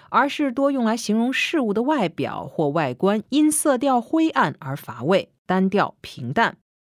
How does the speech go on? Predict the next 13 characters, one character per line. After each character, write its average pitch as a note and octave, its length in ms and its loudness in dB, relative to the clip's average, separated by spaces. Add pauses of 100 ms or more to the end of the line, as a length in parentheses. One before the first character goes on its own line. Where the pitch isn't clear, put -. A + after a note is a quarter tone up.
(380)
比 G3 80 0
如 G#3+ 320 2
a F3 160 0
drab G#3 440 0 (120)
building， G#3+ 440 0 (360)
一 G#3 140 0
幢 G#3+ 220 2
颜 E3+ 280 2
色 A#3 260 0
灰 B3+ 240 -2
暗 A#3+ 160 0
的 C3+ 60 -2
楼； C3+ 380 -4